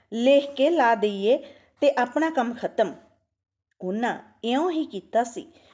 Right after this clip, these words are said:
ਪਾਰਕ ਬਜ਼ੁਰਗਾਂ ਦੀ ਠਾਹਰ ਬਣ ਗਿਆ। ਟਾਵਾਂ ਟਾਵਾਂ ਬੰਦਾ ਸਵੇਰੇ ਸੈਰ ਕਰਨ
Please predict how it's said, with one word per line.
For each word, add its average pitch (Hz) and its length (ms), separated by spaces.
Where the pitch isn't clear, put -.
ਪਾਰਕ 214 360
ਬਜ਼ੁਰਗਾਂ 202 540
ਦੀ 196 220
ਠਾਹਰ 226 300
ਬਣ 202 280
ਗਿਆ। 190 200
ਟਾਵਾਂ 277 280
ਟਾਵਾਂ 269 320
ਬੰਦਾ 208 340
ਸਵੇਰੇ 220 340
ਸੈਰ 220 300
ਕਰਨ 214 300